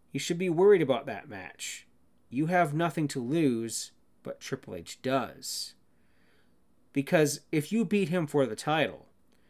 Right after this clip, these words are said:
the eight months of rehab, winning the title at WrestleMania eighteen, all goes down the drain. Triple H is on the defensive and dangerous.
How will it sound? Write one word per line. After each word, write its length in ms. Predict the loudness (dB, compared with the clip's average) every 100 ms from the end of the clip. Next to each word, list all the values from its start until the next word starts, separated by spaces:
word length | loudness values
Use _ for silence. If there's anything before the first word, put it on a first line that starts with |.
| _ -18
the 100 | -2 0
eight 180 | 0
months 240 | 0 0 -2
of 180 | -6 -2
rehab, 680 | 0 2 2 2 2 0 -8 _ _ _ _ _ _ _ _ _
winning 280 | 2 4 4
the 60 | 0
title 400 | 0 0 2 2
at 120 | 2
WrestleMania 640 | 0 0 0 0 -2 -2
eighteen, 720 | -6 -10 -8 -4 -2 0 -2 -6 _ _ _ -6
all 500 | -2 0 0 -2 -6 _ _ -6
goes 320 | -4 -4 -6
down 560 | -8 -6 -6 -8 -10 -14 _ _ _ _ -12
the 80 | -12
drain. 580 | -10 -8 -8 -10 -18 -20 _ _ _ _ _ _ -4
Triple 340 | -2 2 6
H 120 | 6 6
is 140 | -2 -2
on 180 | 0
the 60 | 2
defensive 800 | 0 0 0 0 0 -2 -4 -12 _ _ _ _ _ _ _ -6
and 280 | -4 -4
dangerous. 720 | 4 6 6 2 -6 -6 -8